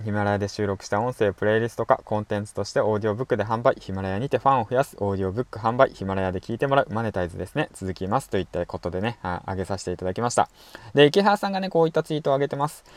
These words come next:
「音声コンテンツの需要、この一、二ヶ月で明らかに伸びてる感じあるな。すべてのプラットフォームで数字が伸びています。音声コンテンツも拡充していきたいところ、そろそろオーディオブック作りますかね」とのことです。はい、ということでですね。うん。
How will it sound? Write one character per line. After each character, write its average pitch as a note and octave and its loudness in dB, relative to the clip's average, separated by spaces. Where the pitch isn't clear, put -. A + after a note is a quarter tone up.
「音 F3+ 4
声 F#3+ 0
コ F#3+ 2
ン F3+ -2
テ D3 4
ン - 2
ツ - -6
の G2+ 2
需 G2+ 0
要、 G2+ 4
こ - -4
の A2+ -2
一、 G2+ -6
二 C3 -4
ヶ D3 2
月 C#3 0
で G2 2
明 D#3 4
ら E3 4
か D3+ 4
に C#3+ 0
伸 B2 0
び A2 -4
て G#2 2
る F#2+ 2
感 F#2 0
じ F2+ -2
あ F#2 2
る F2+ 0
な。 F2 -6
す - -6
べ A#2 0
て G2 -4
の F2+ -4
プ F#2+ 0
ラ G2 4
ッ - -20
ト C#3 -2
フ D#3 2
ォ - 6
ー C3+ 2
ム B2+ -2
で C#3+ 4
数 B2+ -2
字 B2 -4
が B2 0
伸 C3 0
び A#2 -4
て - -4
い F#2+ -2
ま B2 4
す。 - -8
音 D#3 4
声 D#3+ 0
コ D#3 2
ン D3 -2
テ C#3+ 2
ン C3 -2
ツ D3 -4
も D#3 0
拡 B2 -4
充 A#2+ -2
し - -14
て B2 -2
い A#2 -2
き - -14
た C3 2
い B2+ 4
と - -2
こ - 4
ろ、 C3+ 4
そ A#2 0
ろ G#2 0
そ F#2 -2
ろ F2 0
オ G#2+ 2
ー - -4
デ B2+ -2
ィ B2+ 2
オ B2 -2
ブ B2+ -2
ッ B2+ -2
ク - -2
作 - -8
り A#2+ -2
ま C3 -2
す - -16
か G#2 2
ね」 D#3 4
と F#3 6
の A#2 0
こ - -10
と - -10
で - -10
す。 - -20
は D3 6
い、 C3 2
と - -4
い - -2
う - -2
こ F2 -2
と E2 0
で D#2+ -4
で D#2+ -8
す - -14
ね。 A2 0
う G#2 0
ん。 F2 -4